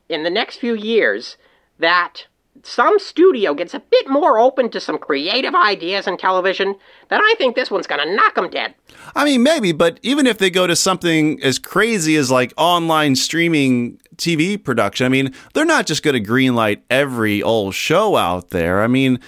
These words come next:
Speaker 2: y-, they've gotta really kinda narrow in their standards, but, but I think if you really focus on a good script and good production values, you know, good writing, good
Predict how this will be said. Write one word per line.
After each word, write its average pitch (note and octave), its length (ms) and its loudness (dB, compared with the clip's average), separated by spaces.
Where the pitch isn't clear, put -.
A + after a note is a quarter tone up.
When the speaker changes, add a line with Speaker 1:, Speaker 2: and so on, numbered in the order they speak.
Speaker 2:
y-, E3 160 0
they've E3 140 0
gotta F#3 300 2
really C#3+ 640 2
kinda E3 260 -4
narrow E3+ 520 2
in F#3 80 -2
their D3 100 0
standards, A3 420 -2
but, D#4+ 320 0
but D#3 340 2
I E3 140 0
think E3+ 220 -4
if C#3+ 100 -8
you A2+ 160 2
really D3+ 360 2
focus F#3+ 600 -2
on B2 400 2
a - 80 -4
good C3+ 360 0
script - 640 -2
and D3+ 200 -4
good G3+ 260 2
production G3+ 500 0
values, F3 720 2
you - 80 -2
know, F#3 80 0
good G3 240 0
writing, F#3 640 2
good G3+ 180 2